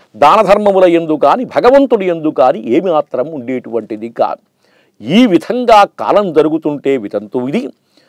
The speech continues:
ఒక రోజున శ్రీరంగం వెళ్ళటానికి ఒక మహానుభావుడు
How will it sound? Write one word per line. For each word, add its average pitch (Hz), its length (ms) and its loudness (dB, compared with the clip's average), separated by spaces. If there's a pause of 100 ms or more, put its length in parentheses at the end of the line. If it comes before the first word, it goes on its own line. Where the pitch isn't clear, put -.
(300)
ఒక 160 220 2
రోజున 151 720 0 (600)
శ్రీరంగం 269 720 2
వెళ్ళటానికి 202 760 0 (160)
ఒక 156 200 2
మహానుభావుడు 156 840 2